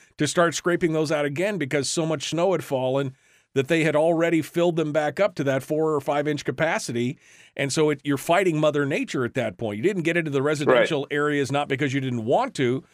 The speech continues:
Speaker 1: but because you've got to keep number one open before you get to number two and finally to number three.
Speaker 2: Yeah, and you, and you want it that way. So for the same reason we went in and plowed the state roads is the same reason we have this sequence that we do our main roads. It's,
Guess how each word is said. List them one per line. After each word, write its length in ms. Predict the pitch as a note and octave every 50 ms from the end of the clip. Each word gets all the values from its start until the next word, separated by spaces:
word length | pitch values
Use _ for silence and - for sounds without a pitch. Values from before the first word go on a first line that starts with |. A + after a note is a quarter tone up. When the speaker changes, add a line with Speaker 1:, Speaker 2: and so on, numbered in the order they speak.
| _ _ _ _ -
Speaker 1:
but 100 | D3 D3
because 280 | D#3 D3 D#3+ D#3 C3+
you've 100 | D3+ C#3+
got 160 | C3 E3 E3
to 80 | E3 D#3+
keep 220 | C#3 - E3+ D#3+
number 260 | C3+ C#3+ D#3 D#3 D3 C#3+
one 380 | C3 B2 C3 F3+ G#3 B3 A#3+
open 360 | F#3 D#3 D#3 C3 D#3 D3+ D#3
before 360 | D3+ C3+ B2+ - - E3 G#3 A3+
you 100 | G#3 E3
get 160 | D3+ D3+ C3+
to 80 | E3
number 240 | D3+ C#3 C#3 C#3 D3
two 320 | C3+ - D#3+ C#3 C#3 C#3 C3
and 160 | C3 C3+ B2+
finally 320 | - C#3 C#3 C#3+ C#3+ C#3
to 80 | C3 B2+
number 260 | B2 B2 A#2+ A#2 A#2+
three. 380 | A2+ - A#2+ B2 G2+ F2 - - _ _ _ _ _ _ _ _ _ _ _ _ _ _ _ _ -
Speaker 2:
Yeah, 180 | C3+ D3+ D3+
and 140 | D3+ D#3 D#3
you, 160 | E3+ F#3 F3+
and 180 | - - E3 E3+
you 80 | F3 E3+
want 300 | D#3+ D#3+ E3+ F3 F3+ E3+
it 120 | D3 -
that 200 | - C3 B2+ A#2
way. 220 | G#2 B2 B2 B2 A#2+
So 240 | - - C#3+ C#3+ B2+
for 100 | - -
the 100 | C3 B2+
same 300 | - - F3 F#3 F#3 E3
reason 320 | D#3+ D#3+ D#3 C#3 - D3
we 80 | C#3 C3+
went 240 | A#2+ B2+ B2 B2
in 140 | B2+ B2 A#2+
and 100 | A#2 A2
plowed 280 | - - A#2+ A#2 A2+ F#2+
the 60 | G2
state 360 | - - - B2 B2 A#2 A2+
roads 280 | - G2 G#2+ G#2 G2+ G2+
is 120 | G2+ G#2
the 80 | G2 F#2+
same 320 | - - C#3 D3 D3 C#3
reason 340 | B2 A#2+ A#2+ A2+ - A2+ G#2+
we 140 | G#2 A2+ A2+
have 260 | A2+ A#2+ A2+ G#2+ G2+
this 300 | F#2+ G#2 G2 - - - _ _ - _ -
sequence 580 | - - - C#3+ C3+ B2 - B2+ A#2 A2 -
that 180 | - A#2 G#2+ G2+
we 140 | A2+ A#2 A2
do 280 | A2 A2 A2 G#2 F#2+ - -
our 380 | C#3+ E3 F3 D#3+ A2+ D2+ - -
main 320 | - F#2+ G2 G2 G2 F#2 F2+
roads. 340 | F2 F2 E2 E2 D#2+ - -
It's, 280 | - A#2 A2+ G#2 -